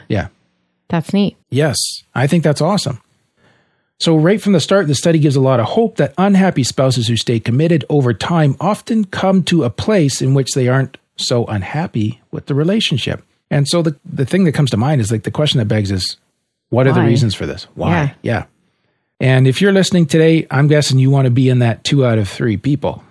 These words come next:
Speaker 2: Yeah, absolutely.
Speaker 1: Yeah. So to figure this out,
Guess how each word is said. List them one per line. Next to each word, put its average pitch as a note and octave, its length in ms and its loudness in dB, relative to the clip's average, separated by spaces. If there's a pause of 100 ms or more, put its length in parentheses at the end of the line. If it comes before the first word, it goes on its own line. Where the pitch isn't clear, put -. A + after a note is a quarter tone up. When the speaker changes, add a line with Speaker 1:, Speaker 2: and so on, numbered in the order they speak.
(340)
Speaker 2:
Yeah, G#3+ 180 -2
absolutely. F3 720 -2
Speaker 1:
Yeah. C3+ 340 0 (420)
So D#3+ 260 2
to D#3 140 -2
figure B3+ 220 2
this A#3+ 160 0
out, D3 260 2